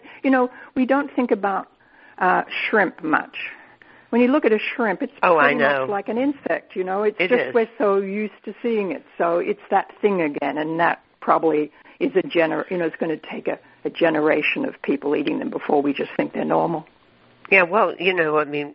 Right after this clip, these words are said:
Speaker 2: uh, uh, we got this, um, peel and eat shrimp that still has the shell on it, and, and I guess I should be repulsed by having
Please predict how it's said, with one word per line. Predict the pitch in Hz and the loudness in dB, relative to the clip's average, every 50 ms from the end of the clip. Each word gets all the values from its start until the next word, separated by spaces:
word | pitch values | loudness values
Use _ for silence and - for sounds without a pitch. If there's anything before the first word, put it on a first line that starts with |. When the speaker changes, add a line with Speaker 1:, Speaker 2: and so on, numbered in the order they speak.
| _ | _
Speaker 2:
uh, | - 160 - - _ _ 175 | -2 -2 -2 -4 _ _ -8
uh, | 160 | -6
we | 156 160 185 190 196 165 | -2 0 2 2 2 0
got | - - 131 123 - _ | 0 0 0 0 0 _
this, | - 131 120 - - - - | -10 -10 -10 -10 -16 -6 -2
um, | 135 120 113 113 113 - - _ - _ _ _ _ _ _ - | -2 -2 -2 -4 -14 -20 -20 _ -20 _ _ _ _ _ _ -12
peel | - - 185 175 165 160 151 143 - _ - - - - - _ _ _ | -6 -4 -2 -2 0 -2 -2 -4 -10 _ -20 -20 -20 -20 -20 _ _ _
and | - 156 160 - | 0 0 0 2
eat | - 170 170 - _ _ - - - - - - | 0 -2 -2 -2 _ _ -20 -16 -12 -8 -6 -2
shrimp | - 135 131 120 - - | 0 0 -2 -2 -6 -10
that | - - - - - - - | -10 -10 -10 -12 -14 -14 0
still | - 165 143 | 0 0 2
has | 156 147 147 - - | 2 -2 -4 -6 -12
the | 131 | -12
shell | - - - 180 180 180 175 | -10 0 2 4 4 4 4
on | 175 139 127 127 | 2 0 0 0
it, | 131 135 139 - _ - - - - - - _ _ | -4 -6 -8 -10 _ -20 -20 -20 -20 -20 -20 _ _
and, | - 160 160 165 - - | 0 2 2 0 -4 -6
and | 160 175 170 | -6 -4 -2
I | - 123 180 190 | 0 0 0 0
guess | 175 196 170 165 - | 2 0 -2 0 0
I | 165 151 - - - | -2 -2 -2 -4 -10
should | 175 151 | -12 -10
be | 156 160 | -10 -10
repulsed | 156 151 165 156 - _ - - 170 175 180 - - - | -10 -6 -8 -10 -10 _ 2 2 2 2 2 -2 -10 -6
by | - 151 143 139 | -6 -6 -6 -2
having | - 160 160 156 160 156 160 147 | 0 0 0 2 0 -4 -6 -6